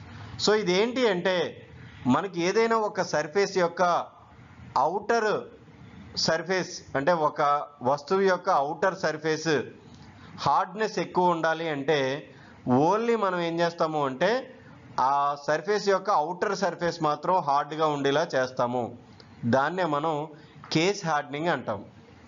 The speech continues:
It is the method of using low carbon steel. ఒక low carbon steel మనం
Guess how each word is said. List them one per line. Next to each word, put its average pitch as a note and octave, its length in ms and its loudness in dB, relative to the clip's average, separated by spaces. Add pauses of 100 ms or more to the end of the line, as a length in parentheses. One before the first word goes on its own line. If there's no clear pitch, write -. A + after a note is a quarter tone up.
(400)
It C#3 180 0
is A3+ 180 4
the A3+ 100 2
method C#3+ 420 -2
of A3 160 0 (220)
using F3 320 0
low D3+ 200 4 (140)
carbon D#3+ 360 0
steel. D3 380 0 (500)
ఒక A#2+ 180 0 (140)
low C3+ 100 4 (160)
carbon D#3+ 360 0
steel D#3+ 460 2 (1700)
మనం D#3+ 260 0